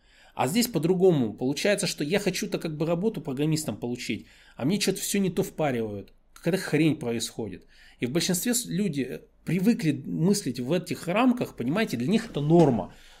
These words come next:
Ты у кого не спросишь: «А че ты идешь?» «Ну, корочка же нужна». «Ну, без корочки же не берут». «Ну, у меня армия». Я понимаю, что говно, но армия же. Ну, я буду параллельно работать.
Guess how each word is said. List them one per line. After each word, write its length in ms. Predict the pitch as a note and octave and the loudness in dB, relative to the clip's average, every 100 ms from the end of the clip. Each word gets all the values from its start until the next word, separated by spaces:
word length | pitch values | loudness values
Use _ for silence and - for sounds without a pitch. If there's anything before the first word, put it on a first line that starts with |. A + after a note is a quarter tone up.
| _ _ - | _ _ -6
Ты 60 | |
у 40 | E3 | 2
кого 260 | G#3 G3+ | 4 4
не 280 | F3+ D#3+ E3+ | 2 0 -4
спросишь: 440 | F3 A3+ A3+ C3 | -4 -2 -2 -2
«А 60 | C3 | -6
че 120 | A#3 | -4
ты 120 | G#3+ | -4
идешь?» 260 | E3 D3 - D3 | -2 -2 -4 -8
«Ну, 240 | B2+ D#3+ A#2+ | -4 -4 -2
корочка 460 | G3+ A#3 A3+ - | 6 6 6 -2
же 140 | A#2 A#2+ | -4 -4
нужна». 400 | G#2+ G2 F2 - | -8 -10 -14 -10
«Ну, 80 | C3 | -6
без 120 | D#3 | -6
корочки 400 | - F#3+ D#3+ - | 0 0 0 -4
же 140 | B2+ C3+ | -8 -6
не 100 | C#3 | -6
берут». 380 | C#3 G3 A3 - _ - | -4 -4 -6 -8 _ -8
«Ну, 100 | A#2 | -2
у 40 | |
меня 180 | D3+ E3+ | 0 2
армия». 500 | A2+ D3 C#3+ B2+ A2 - _ _ _ _ _ | 4 4 4 -2 -4 -14 _ _ _ _ _
Я 160 | B2 C#3+ | -2 0
понимаю, 340 | E3+ G3 A#3 | 0 2 2
что 140 | - B2+ | 0 0
говно, 320 | C3+ D#3+ C3 | 2 2 2
но 200 | G#2 B2+ | 0 0
армия 360 | G#3 F3+ B2 | 2 0 -2
же. 160 | G2 - _ _ - | -6 -12 _ _ -4
Ну, 80 | D3+ | 2
я 80 | A3 | 2
буду 220 | G#3 F#3 | 4 2
параллельно 500 | D3 C3 D#3 F#3+ B2+ | 0 2 4 4 2
работать. 420 | A2+ A#2+ C3+ G2 | -2 -2 -2 -4